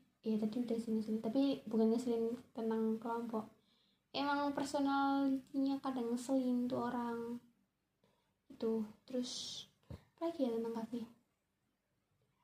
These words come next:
Kemakan omongan sendiri. Pernah bilang nggak suka sama seseorang,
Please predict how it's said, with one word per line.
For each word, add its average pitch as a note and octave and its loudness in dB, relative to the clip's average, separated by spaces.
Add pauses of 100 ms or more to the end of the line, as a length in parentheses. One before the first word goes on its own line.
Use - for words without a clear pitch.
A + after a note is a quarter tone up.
(300)
Kemakan C#4 6
omongan C#4 6
sendiri. B3 4 (1300)
Pernah A#3 0
bilang A3 4
nggak G#3+ 2
suka A3+ 0
sama A3+ 2
seseorang, A3+ 0